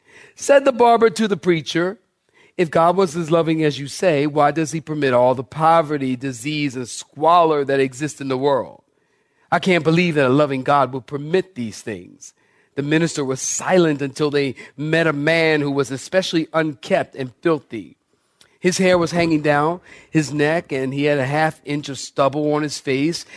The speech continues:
And then he said, "You can't be a very good barber, or you would not permit a man like that to continue living in the neighborhood with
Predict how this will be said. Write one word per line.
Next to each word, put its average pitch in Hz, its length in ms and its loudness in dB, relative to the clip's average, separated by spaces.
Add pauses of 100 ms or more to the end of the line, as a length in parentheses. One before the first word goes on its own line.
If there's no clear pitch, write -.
(140)
And 131 120 -10
then 143 140 0
he 143 120 0
said, 131 440 -2 (500)
"You 185 140 -4
can't 247 260 2
be 262 120 4
a 208 40 4
very 190 220 4
good 147 260 0
barber, 170 360 4
or 156 240 4
you 160 180 -4
would 175 140 -2
not 180 240 2
permit 170 300 2
a 156 40 2
man 170 280 2
like 165 340 2
that 202 240 2
to 160 100 -2
continue 175 420 0
living 180 280 2
in 175 80 2
the 170 100 2
neighborhood 165 580 4 (260)
with 190 180 4